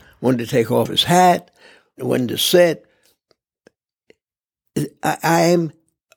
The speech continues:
a word guide for him. And it's worked beautifully for all this time.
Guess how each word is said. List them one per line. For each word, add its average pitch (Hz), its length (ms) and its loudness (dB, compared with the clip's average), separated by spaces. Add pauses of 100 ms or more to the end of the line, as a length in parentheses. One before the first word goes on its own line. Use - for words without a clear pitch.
a 156 80 4
word 160 840 2
guide 131 640 0
for 117 220 -4
him. 104 420 -4 (920)
And 139 220 2
it's 147 180 0
worked 165 500 0 (500)
beautifully 131 540 0
for 120 420 -2
all 123 240 -4
this - 420 -6 (180)
time. 160 480 -2